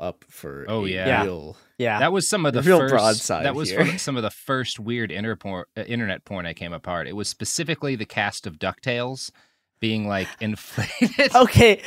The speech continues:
Speaker 3: let's get to the
Speaker 2: By
Speaker 3: topic of the episode. I think
Speaker 1: Jesus
Speaker 3: that's,
Speaker 1: Christ.
Speaker 3: that is
Speaker 2: No,
Speaker 3: a
Speaker 2: this episode is now about DuckTales inflation pe-, fetish pornography.
Speaker 3: That is enough,
Speaker 1: Oh,
Speaker 3: uh,
Speaker 1: no.
Speaker 3: pre-ramble.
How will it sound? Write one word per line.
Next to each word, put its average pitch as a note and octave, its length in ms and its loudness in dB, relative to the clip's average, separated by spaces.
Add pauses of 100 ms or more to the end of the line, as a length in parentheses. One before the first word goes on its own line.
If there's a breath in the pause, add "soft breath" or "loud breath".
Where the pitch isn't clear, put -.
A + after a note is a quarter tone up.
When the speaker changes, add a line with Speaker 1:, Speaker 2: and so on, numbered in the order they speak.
(140)
Speaker 3:
let's A#3 260 8
get C#4 180 10
to A3+ 120 6
the B3+ 80 8
Speaker 2:
By C#4+ 80 8
Speaker 3:
topic B3+ 360 8
of A#3 140 6
the G#3 140 10
episode. G3 500 8
I G3+ 60 10
think C#3+ 140 8
Speaker 1:
Jesus - 100 8
Speaker 3:
that's, A#3 340 8
Speaker 1:
Christ. - 460 4
Speaker 3:
that C4+ 180 12
is B3+ 200 8
Speaker 2:
No, G3 180 10
Speaker 3:
a A3+ 100 12
Speaker 2:
this G#3+ 140 8
episode G3 580 8
is D#3 220 6
now D#3 300 8
about D3+ 360 8
DuckTales C#3 720 6
inflation B2 720 2
pe-, A2+ 240 0
fetish F#2+ 380 0
pornography. F2 680 -4
Speaker 3:
That G#3 260 8
is A#3+ 260 2
enough, G3 460 6
Speaker 1:
Oh, A1+ 200 -4
Speaker 3:
uh, F3+ 300 8
Speaker 1:
no. - 80 -6
Speaker 3:
pre-ramble. F3+ 800 6